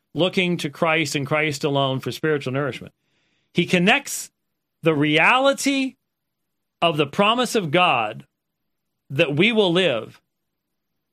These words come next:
with the reality of the nature of the relationship of the Father and the Son. That's how intimate and indestructible. Intimate and indestructible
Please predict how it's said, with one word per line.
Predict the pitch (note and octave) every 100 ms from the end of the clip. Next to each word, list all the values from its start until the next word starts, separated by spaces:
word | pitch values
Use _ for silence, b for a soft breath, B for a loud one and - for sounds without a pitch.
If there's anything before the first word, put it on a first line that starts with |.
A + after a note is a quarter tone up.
| _ _ -
with | D3 E3+
the | F3+
reality | D#3 D#3 F#3 A3 A3+ A3 A3 G#3 - _ -
of | E3 C#3+
the | D3 D3 C#3 - _ _ _ _ _ _ _ _ _ _ _ _ _ _ _ _ _ _ -
nature | D3 D#3+ G#3+ A3 -
of | F3 D#3
the | D3+
relationship | D3+ F3 F#3 - F#3
of | C#3+
the | C3
Father | - D#3+ D#3 C3+
and | A#2
the |
Son. | - C3+ G#2+
That's | C#3+ F#3
how | E3+ - -
intimate | G#3 F#3+ G3 F#3 - _ _ _ _ _ _ _ _ -
and | D#3+ D#3+ -
indestructible. | F#3 D#3+ D3 - E3 E3 A2+ F#2 - _ _ _ _ _ _ _ _ _ _ _ _ -
Intimate | F3 F3+ G#3+ A3 - -
and | E3+
indestructible | C#3+ F3+ E3+ C#3+ E3+ C#3 B2 G2 -